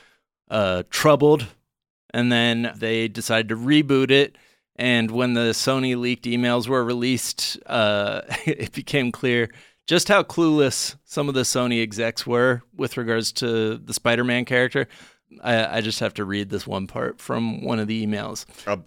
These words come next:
Speaker 2: from executives discussing what
Speaker 1: Yeah.
Speaker 2: to do with the Spider-Man
Speaker 1: So this
Speaker 2: franchise.
Speaker 1: is, uh, an executive, uh,
Speaker 2: Shit.
Speaker 1: talking about what he wants to see incorporated in the new script.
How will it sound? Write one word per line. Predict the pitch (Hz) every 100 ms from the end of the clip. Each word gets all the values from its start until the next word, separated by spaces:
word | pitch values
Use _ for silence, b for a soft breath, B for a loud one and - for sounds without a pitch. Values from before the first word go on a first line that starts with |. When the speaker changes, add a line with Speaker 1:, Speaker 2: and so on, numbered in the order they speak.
| 113 -
Speaker 2:
from | 120 110
executives | 98 85 101 98 95 85
discussing | 90 92 - 98 - 92 90
what | 95 143
Speaker 1:
Yeah. | 127
Speaker 2:
to |
do | 107
with | 87
the |
Spider-Man | 82 87 90
Speaker 1:
So | 151
this | 139 131
Speaker 2:
franchise. | 143 127
Speaker 1:
is, | 123
uh, | - 127 120 113 -
an | 135
executive, | 127 113 127 135 143 135 127 120 113 -
uh, | 123 110
Speaker 2:
Shit. | 110
Speaker 1:
talking | - 120 107 117
about | 110 107 107 117
what | - 110 117 113
he | - 135
wants | 113 110 -
to | -
see | - 127
incorporated | 110 104 113 104 110 107 104 107 107 -
in | 117 107 104 101 101
the | 113
new | 107 107
script. | 101 - - 110 _ -